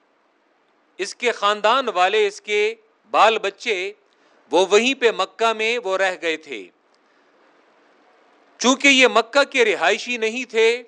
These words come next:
اور دیگر صحابہ کے جو بعض رشتہ دار یا تو یہاں پہ انہوں نے مکمل مدینہ ہجرت کر لی تھی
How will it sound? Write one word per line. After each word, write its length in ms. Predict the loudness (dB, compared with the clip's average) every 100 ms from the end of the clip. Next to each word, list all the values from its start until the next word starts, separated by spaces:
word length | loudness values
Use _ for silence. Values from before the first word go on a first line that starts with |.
| _ _ _ _ _ _
اور 180 | 0 0
دیگر 420 | -2 -6 0 0
صحابہ 480 | 2 4 6 4 2
کے 180 | 0 -6
جو 160 | -4
بعض 340 | 2 4 4 2
رشتہ 280 | -4 -6
دار 360 | -2 4 4 4 0 _ _ _ _ _
یا 240 | -2 4 4
تو 140 | 4
یہاں 300 | 0 0 0
پہ 180 | 0 -2
انہوں 320 | 0 -4 -2
نے 120 | -4
مکمل 500 | -6 -6 -6 -4 -4
مدینہ 340 | -4 -10 -6 -4
ہجرت 500 | -4 -4 -6 -6 -6
کر 120 | -8
لی 200 | -6 -12
تھی 360 | -14 -16 -16